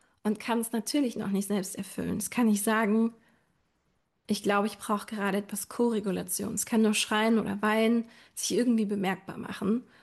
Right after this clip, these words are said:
Und dann braucht es jemanden, der reagiert, jemanden, der es hält, jemanden, der es füttert, wärmt, beruhigt. Einfach jemanden, der da ist. Und das Kind lernt dabei nicht nur, mein Hunger wird gestillt.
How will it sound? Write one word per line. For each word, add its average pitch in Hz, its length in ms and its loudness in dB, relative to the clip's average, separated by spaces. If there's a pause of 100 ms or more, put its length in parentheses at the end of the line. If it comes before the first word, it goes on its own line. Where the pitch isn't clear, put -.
Und 247 120 4
dann 320 140 4
braucht 226 320 0
es 214 160 -2
jemanden, 202 380 2
der 202 180 2
reagiert, 202 640 -2
jemanden, 202 460 0
der 190 120 -2
es - 180 -10
hält, 269 380 0
jemanden, 185 460 -6
der 190 140 0
es 185 160 -4
füttert, 226 680 0
wärmt, 226 460 2
beruhigt. 226 640 0 (400)
Einfach - 300 -2
jemanden, 254 480 0
der 202 120 2
da 208 280 0
ist. - 280 -8
Und 214 100 0
das 214 160 0
Kind 311 280 0
lernt 240 280 2
dabei 208 260 -2
nicht 226 380 -2
nur, 240 480 0 (1040)
mein 190 200 0
Hunger 269 260 2
wird 185 160 -4
gestillt. - 680 -8